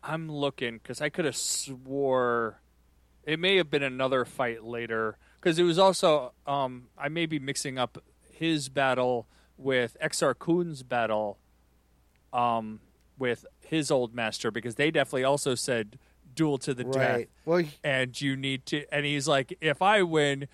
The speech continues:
Speaker 1: you'll follow the dark side." Like, again, not what duel to the death means.
Speaker 2: Yeah, well, here he get, he reaches out, uh, "Very well, Captain Rook," says Ulic.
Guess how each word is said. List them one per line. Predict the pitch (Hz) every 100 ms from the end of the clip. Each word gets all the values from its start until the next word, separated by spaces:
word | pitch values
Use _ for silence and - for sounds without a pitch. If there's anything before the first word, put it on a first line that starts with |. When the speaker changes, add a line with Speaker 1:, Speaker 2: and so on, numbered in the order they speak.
| _ -
Speaker 1:
you'll | 143
follow | 135 170 165 165 147
the | 131
dark | 123 165 196 -
side." | - 147 127 110 104 - - _ _ _
Like, | 156 139 - -
again, | 143 175 160 110 101 _ _ _ _ _ _ _ _ _ -
not | 127 147 151
what | 143 151
duel | 143 139
to | -
the | 127 123
death | 123 117
means. | 180 180
Speaker 2:
Yeah, | 175 156
well, | 156 180
here | 180 170 151 208 208
he | 165 185
get, | 165 190
he | 156
reaches | 151 220 180 196
out, | 185 180 160 151
uh, | 147 139
"Very | 139 226
well, | 208 196
Captain | 196 - 170 160
Rook," | 170 -
says | - 139 131
Ulic. | 147 147 -